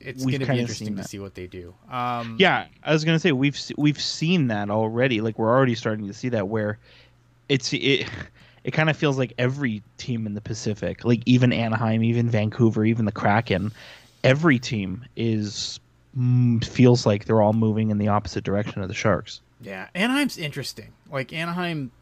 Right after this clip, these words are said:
Speaker 1: is, I, I'm really looking forward to doing Anaheim 'cause Anaheim, like, they, you think they're one place, but it feels like they think they're another. So I'm really looking forward to doing that. Um,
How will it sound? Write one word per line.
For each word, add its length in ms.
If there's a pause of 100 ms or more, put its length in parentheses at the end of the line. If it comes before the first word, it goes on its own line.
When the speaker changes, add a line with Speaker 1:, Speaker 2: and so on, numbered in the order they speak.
(120)
Speaker 1:
is, 320
I, 140
I'm 380
really 280
looking 300
forward 180
to 80
doing 140
Anaheim 220
'cause 160
Anaheim, 580 (380)
like, 220 (100)
they, 420 (560)
you 180
think 340
they're 160
one 300
place, 380
but 220
it 160
feels 360
like 140
they 260
think 400
they're 180
another. 420 (460)
So 160
I'm 240
really 340
looking 360
forward 420
to 100
doing 680
that. 360 (100)
Um, 360